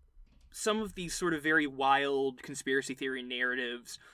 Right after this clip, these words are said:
are people trying to reconcile their patriotism with the reality that the government is garbage. Like, this whole concept of the deep state, like, it can't possibly be, uh, my state representative who's signing off on the death of all these people. It's obviously some secret shadowy group.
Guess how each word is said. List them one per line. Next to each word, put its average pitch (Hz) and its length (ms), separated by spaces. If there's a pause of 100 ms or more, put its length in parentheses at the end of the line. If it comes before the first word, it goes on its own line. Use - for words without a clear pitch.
(120)
are 151 180
people 220 320
trying 220 300
to 202 60
reconcile 151 640
their 139 120
patriotism 147 920
with 131 140
the 139 80
reality 123 500
that 127 120
the 123 80
government 123 520
is 123 140
garbage. 127 560 (340)
Like, 143 260
this 147 160
whole 170 160
concept 156 460
of 139 100
the 139 80
deep 147 260
state, 143 400
like, 147 120
it 143 120
can't 220 220
possibly 175 560
be, 143 420 (320)
uh, 135 460
my 151 160
state 180 260
representative 165 800
who's 143 200
signing 143 360
off 131 240
on 135 100
the 131 60
death 131 280
of 135 80
all 127 160
these 127 200
people. 143 380
It's 135 120
obviously 185 420
some 143 200
secret 165 440
shadowy 147 520
group. 113 340